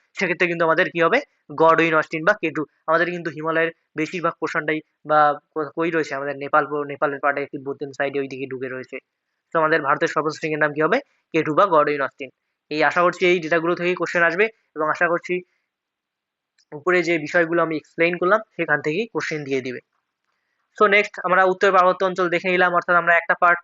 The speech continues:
পড়ে নিলাম আমাদের উত্তর পার্বত্য অঞ্চল। আমরা এরপর আমরা ঢুকে যাব আমাদের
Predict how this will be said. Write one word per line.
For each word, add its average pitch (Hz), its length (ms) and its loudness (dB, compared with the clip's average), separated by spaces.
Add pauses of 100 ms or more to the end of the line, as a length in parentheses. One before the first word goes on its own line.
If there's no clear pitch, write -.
পড়ে 170 180 0
নিলাম 170 300 2
আমাদের 160 240 0
উত্তর 165 220 -2
পার্বত্য 160 280 2
অঞ্চল। 165 260 -4
আমরা 156 260 2 (340)
এরপর 190 260 4
আমরা 196 200 6
ঢুকে 160 300 -4
যাব 185 180 2
আমাদের 175 320 4